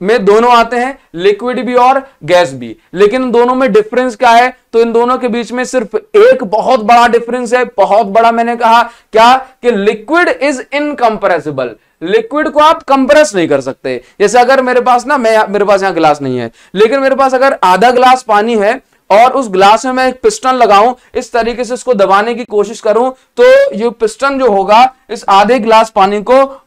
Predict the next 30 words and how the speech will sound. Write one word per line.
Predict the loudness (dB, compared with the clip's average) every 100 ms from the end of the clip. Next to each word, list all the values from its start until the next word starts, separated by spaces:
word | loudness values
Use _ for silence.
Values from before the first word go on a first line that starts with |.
| 0
और | 4 4 2
कम | -2 -2
नहीं | 0 0 -2 -2
कर | -6
सकता। | -6 -12 _ 0 2 -2 -4
देखो, | 0 2
यहां | 2 4 4
पर | 4 4
आपने | 4 2
देखा | 0 2 4 2
कि | 0
लिक्विड | -2 -2 -2 -2
यहां | 0 0
तक | 0
भरा | 0 2
हुआ | 2 4 4
है, | 2 -2 _ -4
पिस्टन | -2 -2 -2
अभी | -2
ऊपर | -2 2 2
है, | 4
आपने | 4 2 2 -6
इसको | -8 -4
दबाया, | 0 4 4 2 0 _ 0
तो |
आप | 0 0 -4
कितना | -2 0 0
भी | -2
दबा | 0 2
लें, | 2 -2